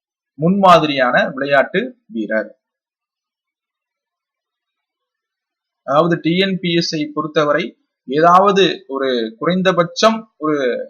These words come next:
ஐந்து வினாக்களிலிருந்து ஆறு வினாக்கள் வரை புத்தகத்தில் இல்லாத வினாக்களும் கேட்கப்படுகிறது. எனவே, ஆஹ், இதெல்லாம் கரண்ட் அஃபேர்ஸ்ல வரும், அதாவது நடப்பு நிகழ்வுகள் சார்ந்த வினாவாகவும் வரும். அது போக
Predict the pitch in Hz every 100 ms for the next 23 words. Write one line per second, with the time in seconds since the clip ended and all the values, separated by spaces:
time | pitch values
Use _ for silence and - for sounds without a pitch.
0 | _ - 139 156 151 151 165 165 156 156
1 | 156 175 151 147 147 139 147 - 143 131
2 | 139 220 - _ _ - 151 185 180 180
3 | 151 143 151 165 175 160 143 147 160 170
4 | 139 139 135 131 120 123 147 135 165 226
5 | - _ _ 120 123 123 123 131 147 190
6 | 180 151 190 175 156 160 147 147 131 131
7 | 151 139 180 180 165 151 156 147 139 143
8 | 139 143 131 135 131 127 - 131 127 175
9 | - 131 151 156 185 185 139